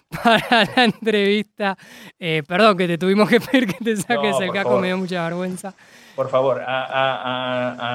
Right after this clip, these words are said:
Speaker 2: a, a nosotros nos gusta cara-, yo particularmente disfruto mucho caracterizarme. Eh, acá en, en el departamento por lo menos trato de tener un traje de los buenos y uno de los malos. Eh, y hoy en día estoy trabajando también en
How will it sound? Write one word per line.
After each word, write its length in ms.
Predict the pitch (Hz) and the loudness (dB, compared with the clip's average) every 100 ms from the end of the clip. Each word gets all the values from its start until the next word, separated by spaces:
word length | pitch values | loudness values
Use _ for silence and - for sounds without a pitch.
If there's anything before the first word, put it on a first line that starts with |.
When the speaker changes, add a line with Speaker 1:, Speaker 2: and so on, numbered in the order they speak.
| 120 117 | -6 -6
Speaker 2:
a, 100 | 113 | -6
a 40 | |
nosotros 680 | 123 123 147 156 151 151 - 117 | -6 -6 -10 -6 -4 -4 -10 -18
nos 280 | 120 117 120 | -12 -12 -12
gusta 340 | 131 127 120 | -16 -14 -12
cara-, 220 | 117 107 - | -10 -12 -14
yo 320 | 165 180 175 - | -8 -8 -8 -14
particularmente 680 | 127 120 123 135 143 147 | -18 -14 -10 -10 -10 -14
disfruto 520 | 135 123 - 127 120 117 | -16 -18 -20 -18 -18 -16
mucho 420 | 127 151 180 131 | -12 -12 -10 -8
caracterizarme. 960 | 120 113 - 110 - 135 147 151 156 160 _ _ _ _ _ _ | -8 -8 -12 -20 -8 -4 -4 -6 -10 -14 _ _ _ _ _ _
Eh, 580 | 107 104 101 104 101 104 _ - | -18 -14 -14 -14 -16 -18 _ -20
acá 460 | 101 - 123 123 | -18 -8 -6 -6
en, 200 | 113 110 _ _ _ | -8 -16 _ _ _
en 100 | 104 | -20
el 80 | 104 | -18
departamento 680 | 101 98 117 120 127 131 | -14 -14 -14 -14 -10 -10
por 120 | 107 104 | -10 -10
lo 60 | |
menos 200 | 110 117 | -8 -10
trato 240 | 117 120 120 | -10 -10 -10
de 60 | |
tener 200 | - 120 120 | -10 -10 -10
un 100 | 120 | -12
traje 260 | 120 - | -14 -10
de 80 | 117 | -8
los 140 | 113 | -6
buenos 340 | 123 135 135 - | -6 -6 -8 -14
y 40 | |
uno 140 | 120 113 | -12 -10
de 80 | 107 | -10
los 140 | 98 | -8
malos. 460 | 139 139 135 139 _ _ _ _ _ _ _ _ _ _ | -4 -2 -4 -8 _ _ _ _ _ _ _ _ _ _
Eh, 320 | - 104 98 95 95 _ | -16 -14 -14 -16 _ _
y 140 | 101 | -16
hoy 180 | 101 104 | -14 -14
en 140 | 101 | -16
día 180 | 107 117 | -12 -12
estoy 220 | 113 110 | -12 _
trabajando 480 | _ 104 101 117 113 | _ -14 -14 -16 -20
también 400 | _ 107 110 110 110 | _ -20 -20 -20 -18
en 120 | 104 | -18